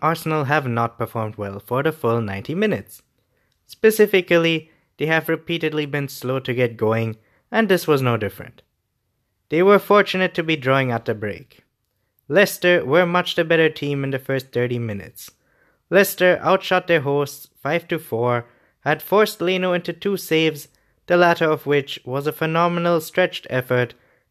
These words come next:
to palm Harry Maguire's low header around the far post, and were deserving of the first goal, even if it was a little fortunate to flick off the leg of Bellerin. This is not the first time that Arsenal have started slowly.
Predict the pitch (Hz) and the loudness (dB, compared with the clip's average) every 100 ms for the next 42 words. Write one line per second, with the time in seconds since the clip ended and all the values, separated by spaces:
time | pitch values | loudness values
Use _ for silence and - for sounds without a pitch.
0 | - 190 196 165 160 160 151 170 170 160 | 0 0 0 2 4 2 0 0 0 -2
1 | 139 127 131 127 123 151 196 151 131 135 | -2 0 0 0 -2 -2 0 0 0 0
2 | 113 113 117 139 - 113 120 - 104 95 | 0 -2 -2 -6 -2 0 0 -4 -10 -10
3 | - _ _ _ _ _ - 202 190 202 | -16 _ _ _ _ _ -6 0 4 4
4 | 185 156 151 143 143 143 135 131 - 123 | 4 4 2 2 -2 -2 -4 -4 -2 -2
5 | 120 - 110 110 110 _ _ _ _ - | -2 -8 -6 -4 -6 _ _ _ _ -4
6 | 214 214 202 185 156 151 143 135 135 131 | -2 2 2 2 2 0 2 0 0 -2
7 | - 120 117 120 117 - 220 220 156 156 | 0 -2 0 -4 -4 -2 -4 -2 -2 0
8 | 143 - 127 113 110 98 - 170 - 104 | 0 0 -2 0 -4 -6 -8 -8 -6 -4
9 | 104 98 90 101 _ _ _ _ _ _ | -4 -6 -12 -20 _ _ _ _ _ _
10 | _ _ _ _ _ - 220 247 214 208 | _ _ _ _ _ 2 4 6 6 4
11 | 202 - 165 160 - 147 143 170 - 113 | 2 4 4 4 0 -2 0 -2 0 -2
12 | 120 123 117 110 151 - 110 104 143 139 | -2 -2 -4 -4 -4 -6 -6 -4 -6 -6
13 | 160 175 117 87 | -2 0 0 -6